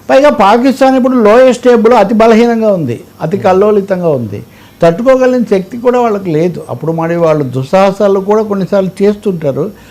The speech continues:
Speaker 1: అందుకని మనం రెట్టింపు జాగ్రత్తగా ఉండాల్సిన అవసరం ఉంది, పారా హుషారు అని.
Speaker 2: సరే. సరే, ఇంకా ఆంధ్రప్రదేశ్ రాజకీయాల విషయానికి వస్తే, లోకేష్ ఫుల్ స్పీడ్ పెంచారు. అంటే, వైసీపీని ఖాళీ చేయడమే ఆయన జయమా, లేకపోతే ఇంకా వేరే ఏమన్నా అంశం ఉందా?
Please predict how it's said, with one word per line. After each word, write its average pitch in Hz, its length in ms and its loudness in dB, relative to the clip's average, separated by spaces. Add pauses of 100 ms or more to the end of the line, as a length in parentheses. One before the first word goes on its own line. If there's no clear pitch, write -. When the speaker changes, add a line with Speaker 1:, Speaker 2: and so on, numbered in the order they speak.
(160)
Speaker 1:
అందుకని 196 340 0
మనం 208 380 -2
రెట్టింపు 233 580 0
జాగ్రత్తగా 202 760 0 (600)
ఉండాల్సిన 165 460 -2
అవసరం 139 340 -8
ఉంది, 127 140 -14
పారా 139 300 -2
హుషారు 143 460 -4
అని. 104 120 -14 (680)
Speaker 2:
సరే. - 80 -20 (640)
సరే, 117 100 -10
ఇంకా 110 160 -8
ఆంధ్రప్రదేశ్ 135 440 -8
రాజకీయాల 120 380 -8
విషయానికి 113 340 -14
వస్తే, 117 360 -14
లోకేష్ 165 440 -8
ఫుల్ 151 240 -14
స్పీడ్ 139 440 -12
పెంచారు. 95 420 -14 (320)
అంటే, 127 120 -10
వైసీపీని 151 520 -8
ఖాళీ 131 260 -8
చేయడమే 127 560 -10 (180)
ఆయన 113 140 -12
జయమా, 104 360 -14
లేకపోతే 127 540 -16
ఇంకా 165 140 -12
వేరే 123 300 -8
ఏమన్నా 120 220 -14
అంశం 104 300 -16
ఉందా? - 160 -20